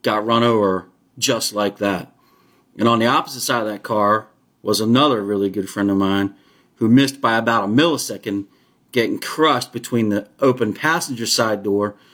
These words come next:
and a phone pole when the bad guy threw it in reverse and did a wild J-turn in the middle of a crowded highway.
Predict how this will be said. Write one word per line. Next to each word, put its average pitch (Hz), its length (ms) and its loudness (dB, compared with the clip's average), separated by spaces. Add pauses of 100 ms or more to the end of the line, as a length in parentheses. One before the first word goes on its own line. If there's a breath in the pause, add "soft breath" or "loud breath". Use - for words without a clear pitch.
(260 soft breath)
and 110 100 0
a 104 80 2
phone 160 300 4
pole 98 420 0 (580 soft breath)
when 110 160 2
the 110 60 2
bad 131 280 0
guy 110 180 -8
threw 110 180 -4
it 104 40 0
in 98 80 0
reverse 104 400 0
and 101 120 -4
did 104 320 2 (200)
a 98 80 -2
wild 101 340 2
J-turn 113 400 0
in 95 80 -2
the 95 80 0
middle 98 260 0
of 90 80 -6
a 92 60 -6
crowded 95 380 -4
highway. 92 460 -4